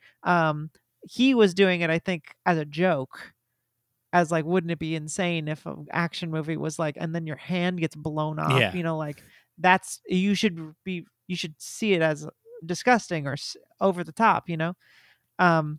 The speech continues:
Speaker 1: but then it kinda just seemed like that's became the norm because of how <laughs> successful RoboCop is.
Speaker 2: Yeah.
Speaker 1: Um, so, you know, you can debate the merits on whether it works, quote unquote, culturally or whatever, but I think it's,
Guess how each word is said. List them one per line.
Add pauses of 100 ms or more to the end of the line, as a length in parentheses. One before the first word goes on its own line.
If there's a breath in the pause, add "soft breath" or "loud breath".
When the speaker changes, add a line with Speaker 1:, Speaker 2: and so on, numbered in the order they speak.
(140)
Speaker 1:
but
then
it
kinda
just
seemed
like
that's
became
the
norm
because
of
how
<laughs>
successful
RoboCop
is.
Speaker 2:
Yeah. (340 loud breath)
Speaker 1:
Um, (1400)
so, (360)
you
know, (220)
you
can
debate
the
merits
on
whether
it
works,
quote
unquote,
culturally
or
whatever,
but
I
think
it's,